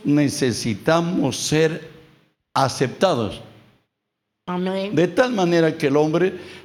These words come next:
Speaker 1: pues, hab-, eh, está en familia, habita en sociedades, en, en clubs, hasta en la iglesia. Amén.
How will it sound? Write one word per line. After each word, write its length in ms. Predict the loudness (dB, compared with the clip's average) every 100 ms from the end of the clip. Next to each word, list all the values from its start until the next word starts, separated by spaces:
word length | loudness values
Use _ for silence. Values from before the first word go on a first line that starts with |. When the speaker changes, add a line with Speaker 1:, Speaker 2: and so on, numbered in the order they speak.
| -4
Speaker 1:
pues, 420 | 0 0 0 -8 -14 -20 _ _ _ _ _ _ _ -2
hab-, 200 | -2 0 -2
eh, 420 | -2 -2 0 -2
está 220 | 0 0
en 100 | 0
familia, 640 | 2 2 2 2 -2 -4 -10 -20 -20 _
habita 400 | 0 2 2 0
en 140 | 0 0
sociedades, 880 | -2 -2 0 2 2 0 -4 -8 -16 -20 _ -2
en, 340 | 0 0 -4 -2
en 240 | -2 0
clubs, 540 | 2 2 2 0 -4 -12 -6
hasta 240 | -2 -2 0
en 80 | 0
la 60 |
iglesia. 420 | 2 0 0 -4 -8 -14 -20 _ _ _ _ _ _ _ _ _ _ _ _ _ _ _
Amén. 420 | 2 4 4 0